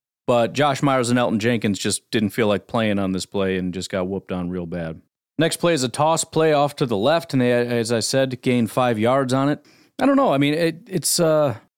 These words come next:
it's hard to identify anybody that de-, deserves a massive amount of credit here. I mean, David Bakhtiari does his job. Most of the, I mean, beca-, because it's a toss, you're kind of eliminating a lot of pressure on a lot of guys, right? Um,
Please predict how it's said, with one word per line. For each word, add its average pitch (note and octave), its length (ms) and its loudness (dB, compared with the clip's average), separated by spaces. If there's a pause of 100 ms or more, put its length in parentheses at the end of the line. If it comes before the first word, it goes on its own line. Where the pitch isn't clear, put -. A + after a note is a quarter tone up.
it's - 60 -18
hard G#3+ 160 0
to G#3 80 2
identify C3+ 440 2
anybody B2+ 360 2
that A2 160 2
de-, A#2 240 2
deserves A2+ 460 0
a G2 80 2
massive A#2 480 0
amount C#3 260 2
of C3 60 -2
credit D#3 340 0
here. E3 320 -2 (560)
I C3+ 40 2
mean, A#2+ 100 0
David D#3+ 260 2
Bakhtiari B2+ 560 2
does A2+ 200 0
his G2+ 100 -2
job. G2 320 0 (160)
Most G#3+ 240 2
of G#3+ 100 2
the, C#3 80 -2
I D#3 40 2
mean, D3+ 180 2
beca-, D#3+ 360 -2
because F#3+ 300 -2
it's F3 140 -4
a A#2+ 40 -2
toss, B2+ 440 0
you're B2 80 -6
kind E3+ 180 -2
of D#3 80 -2
eliminating A#2+ 640 2 (640)
a A#2 60 0
lot B2 180 2
of A2+ 80 -4
pressure B2 320 0
on A#2 80 0
a G#2 60 0
lot G#2+ 160 2
of F#2 80 -4
guys, F2 340 -6
right? G#2+ 240 -2 (1400)
Um, A2 420 2